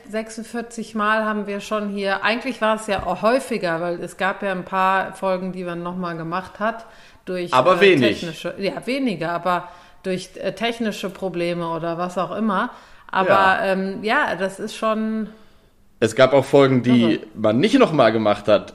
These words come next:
Speaker 2: trotz technischer Probleme,
Speaker 1: <laughs>
Speaker 2: würde ich gerne
Speaker 1: Es
Speaker 2: nochmal
Speaker 1: gab auch
Speaker 2: betonen.
Speaker 1: Folgen, genau.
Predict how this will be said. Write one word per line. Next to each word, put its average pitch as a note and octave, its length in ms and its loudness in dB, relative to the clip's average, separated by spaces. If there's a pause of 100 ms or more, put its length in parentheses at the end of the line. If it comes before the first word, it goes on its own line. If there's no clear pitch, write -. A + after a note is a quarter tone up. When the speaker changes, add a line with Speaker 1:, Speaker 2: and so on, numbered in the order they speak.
Speaker 2:
trotz A3+ 340 2
technischer A#2 500 2
Probleme, A2+ 640 2
Speaker 1:
<laughs> B2 80 6
Speaker 2:
würde B2+ 160 0
ich - 140 -8
gerne A2+ 220 2
Speaker 1:
Es G#2 60 0
Speaker 2:
nochmal A2+ 260 4
Speaker 1:
gab - 120 -8
auch F#3 120 -2
Speaker 2:
betonen. G3+ 220 4
Speaker 1:
Folgen, B2 240 4 (360)
genau. B3+ 440 4